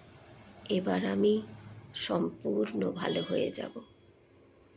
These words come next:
প্রযুক্তির কি অভাবনীয় ব্যবহার! ভদ্রমহিলা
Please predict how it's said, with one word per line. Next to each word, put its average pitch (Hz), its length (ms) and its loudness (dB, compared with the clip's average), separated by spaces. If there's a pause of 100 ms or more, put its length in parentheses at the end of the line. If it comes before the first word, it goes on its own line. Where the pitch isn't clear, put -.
(1040)
প্রযুক্তির 240 680 6
কি - 200 -2
অভাবনীয় 220 720 2
ব্যবহার! 196 600 0 (1200)
ভদ্রমহিলা 196 880 0